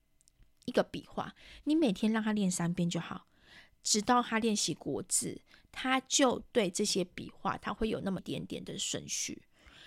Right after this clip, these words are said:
他就会知道所有的笔画都是从左到右，从上到下，然后从内到外。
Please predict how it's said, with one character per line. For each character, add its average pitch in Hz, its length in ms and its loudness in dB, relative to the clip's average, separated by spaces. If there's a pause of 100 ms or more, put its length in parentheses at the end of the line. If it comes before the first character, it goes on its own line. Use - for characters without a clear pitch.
(140)
他 - 160 -4
就 277 120 2
会 269 120 4
知 240 160 -2
道 208 400 -2
所 - 200 0
有 247 120 2
的 214 100 -2
笔 185 240 -4
画 208 260 -4
都 202 140 -2
是 202 100 -2
从 175 380 -4
左 - 420 -4 (320)
到 202 220 0
右， 185 320 -2 (460)
从 190 320 -2
上 202 420 0 (180)
到 185 200 -2
下， - 580 -4 (560)
然 185 140 -2
后 214 120 0
从 190 640 0
内 220 300 -2
到 170 200 -2 (100)
外。 - 280 -6